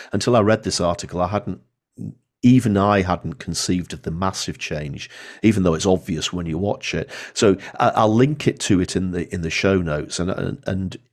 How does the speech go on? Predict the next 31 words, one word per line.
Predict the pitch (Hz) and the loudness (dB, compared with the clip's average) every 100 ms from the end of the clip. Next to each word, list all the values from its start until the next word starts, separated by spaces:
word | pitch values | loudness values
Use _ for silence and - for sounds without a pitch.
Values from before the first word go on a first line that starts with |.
| - | -4
suffice | - - 151 151 - | -2 2 4 4 0
to | 113 | -2
say | - 110 104 | 2 4 4
that | 85 76 - | 0 -4 -4
this | 101 98 | -2 2
article | 98 - - 95 | 2 0 -4 -4
is | 85 | -4
very | 82 104 95 85 | 2 4 4 2
detailed, | 87 87 - 71 73 76 - - - | 0 0 0 0 -2 -10 -14 -16 -8
and | - 113 | -2 0
it | 92 - | 0 -2
strips | - - 120 - - | -4 0 0 0 2
down | 101 92 90 | 2 4 0
quite | - 104 101 85 | 0 0 2 0
a | |
few | - 95 | -2 0
of | 87 | 0
the | - | -4
scenes | - 92 87 85 90 | -6 -4 -4 -6 -8
within | 90 85 | -8 -8
the | 87 | -6
movie | 92 92 85 85 | -2 -2 -2 -6
and | 82 85 | -6 -4
shows | 98 90 87 | -4 -4 -4
you | 85 | -6
how | 92 87 82 - - - _ | -4 -4 -6 -8 -18 -20 _
it | 104 - | -6 -2
would | 101 92 | 0 0
have | - | 0
been | 90 87 | -2 -2
shot | - 90 82 | -4 -2 -4